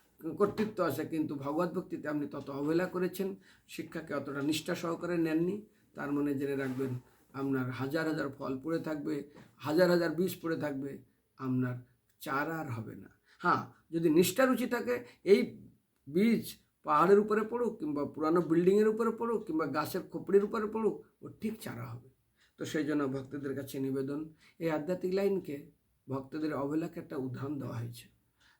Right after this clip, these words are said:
দৃষ্টান্তটা ঠিক এইরকমই। শিকারি যখন কোনো শিকার কীভাবে করে, ফাঁদ পাতে, জাল পাতে, ফাঁস দেয়।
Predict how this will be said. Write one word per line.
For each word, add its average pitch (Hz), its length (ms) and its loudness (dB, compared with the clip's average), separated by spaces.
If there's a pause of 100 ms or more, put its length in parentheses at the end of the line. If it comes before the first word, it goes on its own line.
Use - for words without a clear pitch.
(120)
দৃষ্টান্তটা 185 560 -2
ঠিক 202 200 0
এইরকমই। 151 640 -2 (760)
শিকারি - 500 -6 (1000)
যখন 185 320 2
কোনো 208 240 -2
শিকার 175 760 -4 (280)
কীভাবে 185 320 4
করে, 202 240 0 (120)
ফাঁদ - 200 2 (140)
পাতে, - 340 -14 (280)
জাল 165 360 6
পাতে, - 340 -12 (400)
ফাঁস 175 440 4
দেয়। - 240 -8